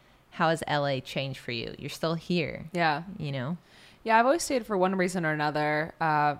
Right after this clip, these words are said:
Speaker 2: work, jobs, now the good weather with flying and everything, um, 'cause it's good to build time. But,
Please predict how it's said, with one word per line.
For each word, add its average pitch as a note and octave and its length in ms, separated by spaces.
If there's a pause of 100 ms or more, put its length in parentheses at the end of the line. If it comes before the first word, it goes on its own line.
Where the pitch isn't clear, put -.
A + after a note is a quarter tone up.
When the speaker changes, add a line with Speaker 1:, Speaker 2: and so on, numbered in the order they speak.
(160)
Speaker 2:
work, D#3+ 440
jobs, D3 460
now D3 280
the C#3+ 160 (200)
good D#3+ 120
weather D3 300
with C#3+ 140
flying C#3 500
and C#3+ 100
everything, D3 760
um, C#3 420
'cause - 100
it's D#3+ 120
good D#3 160
to D#3+ 60
build D3+ 200
time. C#3+ 440
But, C#3+ 220